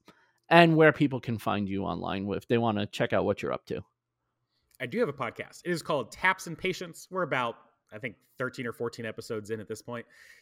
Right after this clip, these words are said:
Speaker 2: It is me talking with a friend of mine named Harrison. He has a, his own manufacturing company. He's a little bit more focused on the production side of the work, where I'm focused on the, the product side.
Speaker 1: Perfect.
Speaker 2: And we just talk about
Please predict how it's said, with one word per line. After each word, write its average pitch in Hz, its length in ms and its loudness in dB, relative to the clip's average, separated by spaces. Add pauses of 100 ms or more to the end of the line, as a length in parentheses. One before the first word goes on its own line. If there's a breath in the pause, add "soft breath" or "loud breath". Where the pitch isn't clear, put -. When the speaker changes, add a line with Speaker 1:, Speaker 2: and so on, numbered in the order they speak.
(160 soft breath)
Speaker 2:
It 156 100 -4
is 151 160 -4
me 175 160 -8
talking 156 380 -6
with 135 120 -6
a - 40 -10
friend 127 240 -6
of 156 60 -6
mine 190 200 -8
named 104 320 -8
Harrison. 139 360 -8
He 139 180 -6
has 131 400 -4 (120)
a, 113 540 -4 (240)
his 131 160 -6
own 127 240 -4
manufacturing 120 640 -6
company. 120 400 -12 (340 soft breath)
He's 180 200 -2
a 175 40 0
little 160 120 4
bit 143 120 2
more 135 200 -2
focused 131 480 -4
on 113 220 -8
the 104 240 -8
production 113 500 -8
side 113 140 -4
of 101 80 -8
the 98 60 -8
work, 101 220 -8
where 104 140 -6
I'm 101 100 -6
focused - 320 -12
on 92 240 -14
the, 85 380 -16
the - 60 -20
product 127 340 -6
side. 95 280 -12 (580)
Speaker 1:
Perfect. 143 260 4
Speaker 2:
And 131 80 0
we 151 80 0
just 147 160 -6
talk 139 240 -2 (100)
about 120 440 -2